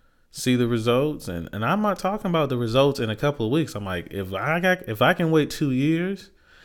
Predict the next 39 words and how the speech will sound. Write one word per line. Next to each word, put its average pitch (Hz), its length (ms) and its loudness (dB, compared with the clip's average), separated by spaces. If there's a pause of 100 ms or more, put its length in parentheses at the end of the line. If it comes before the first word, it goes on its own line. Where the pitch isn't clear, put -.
(180)
and 123 120 0
this 127 140 -2
is 98 60 -6
still 135 240 2
a 104 60 -2
problem 160 600 0 (480)
and 107 280 -4
I 104 100 -2
must 110 280 0
get 139 260 2
this, 185 320 -4
then 127 260 -2
if 143 140 -2
it 165 220 0
really 165 240 4
got 165 180 4
to - 60 0
the 156 60 0
point 147 240 0
where 110 120 4
we 120 160 2
have 135 260 0
to 147 80 -2
get 147 180 0
this 147 200 -2
'cause 127 180 -2
this 127 140 -4
is 117 120 -2
so 135 240 2
bad 135 460 0
and 113 160 -4
it's, 104 160 -6
nothing's 123 440 0
helping 139 400 0
it 135 180 0
and 120 120 -4
all 135 240 -2
of 131 80 -2
that, 135 360 -4